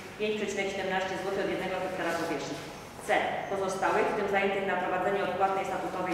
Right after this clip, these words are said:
działalności pożytku publicznego przez organizację pożytku publicznego, zero trzydzieści jeden złoty od jednego metra kwadratowego powierzchni. D. Niezabudowanych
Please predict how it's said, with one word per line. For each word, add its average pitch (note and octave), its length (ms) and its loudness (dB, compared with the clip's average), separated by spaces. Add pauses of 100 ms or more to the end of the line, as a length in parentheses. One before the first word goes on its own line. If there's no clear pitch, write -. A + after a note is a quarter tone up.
działalności E3 500 2 (100)
pożytku E3 280 -2 (120)
publicznego E3+ 520 -4
przez F3+ 240 -2
organizację E3+ 540 2 (100)
pożytku E3 280 -2 (100)
publicznego, F3 480 -2 (560)
zero A#3+ 220 4
trzydzieści G3+ 500 2
jeden F#3 180 2 (100)
złoty G3+ 300 2
od F3 120 2
jednego F#3+ 220 0 (100)
metra - 220 0
kwadratowego D#3+ 520 0 (100)
powierzchni. D3 400 -2 (520)
D. F3+ 40 4 (600)
Niezabudowanych G3+ 760 4